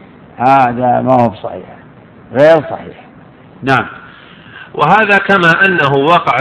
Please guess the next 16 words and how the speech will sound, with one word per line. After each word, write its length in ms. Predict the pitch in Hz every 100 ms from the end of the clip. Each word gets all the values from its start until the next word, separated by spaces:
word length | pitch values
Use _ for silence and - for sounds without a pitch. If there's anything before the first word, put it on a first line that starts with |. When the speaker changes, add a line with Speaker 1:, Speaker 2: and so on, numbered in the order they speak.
| 127
Speaker 2:
في 120 | 131
تفسير 440 | 147 135 - 160 127
القرآن 680 | 120 143 127 156 170 190 196 - - - - 202
فإنه 520 | 190 175 139 127 120
وقع 680 | 117 151 165 131 110 117 139
أيضًا 300 | 170 127 117
في 180 | 110 165
تفسير 420 | 127 113 - 170
الحديث. 500 | 127 - 110 110 104 - - - 156
Speaker 1:
نعم. 280 | 135 110 107 - - - - - - - - -
بعده. 280 | 139 110 95 - - -
Speaker 2:
فالذين 460 | 190 214 220 233 214
أخطأوا 600 | 202 208 - 180 175 151
في 140 | 185
الدليل 400 | 175 175 170 180 160 151
والمدلول 680 | 143 127 117 123 135 170